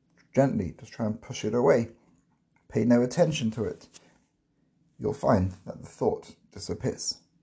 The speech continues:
At the very moment when a person is rising to a level of greater holiness, it can happen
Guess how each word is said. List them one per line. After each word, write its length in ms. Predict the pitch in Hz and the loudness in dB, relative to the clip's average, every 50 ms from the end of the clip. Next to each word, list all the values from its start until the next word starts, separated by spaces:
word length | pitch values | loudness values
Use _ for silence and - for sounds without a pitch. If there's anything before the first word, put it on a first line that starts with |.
| _ _ _ _ _ _ _ _ - - - - - - _ - | _ _ _ _ _ _ _ _ -20 -20 -20 -20 -20 -20 _ -20
At 100 | - - | -8 -8
the 60 | 131 | -6
very 320 | 120 123 147 175 208 214 | 2 6 6 8 8 6
moment 380 | 175 170 175 180 156 120 98 104 | 6 6 6 6 6 4 2 2
when 120 | 117 104 | -2 -4
a 40 | 113 | -4
person 400 | - - 143 160 160 160 - - | -8 -8 -8 -8 -8 -8 -6 -6
is 140 | 123 117 113 | -4 -6 -6
rising 500 | 113 110 - 147 165 165 143 139 131 123 | -6 -4 -2 0 0 0 -2 -2 -4 -4
to 140 | - - 135 | -4 -6 -4
a 20 | |
level 300 | 117 123 147 151 143 123 | 0 0 0 0 0 -2
of 140 | 117 104 98 | -4 -6 -8
greater 400 | - 107 123 143 143 151 - 147 | -6 -2 -2 -2 -2 -2 -6 -6
holiness, 640 | 131 131 139 123 123 107 90 80 82 - - - - _ _ _ _ _ _ _ _ _ _ _ _ _ _ _ _ _ _ _ _ _ _ _ _ _ _ _ _ _ _ _ _ _ _ _ _ _ _ _ _ _ _ _ _ _ _ _ _ _ _ _ - | -4 -2 -2 0 0 0 -2 -2 -6 -10 -14 -18 -20 _ _ _ _ _ _ _ _ _ _ _ _ _ _ _ _ _ _ _ _ _ _ _ _ _ _ _ _ _ _ _ _ _ _ _ _ _ _ _ _ _ _ _ _ _ _ _ _ _ _ _ -8
it 80 | 107 | -2
can 140 | - 139 131 | 0 2 2
happen 400 | 131 180 175 - 165 147 139 - | 4 2 4 4 2 2 2 -2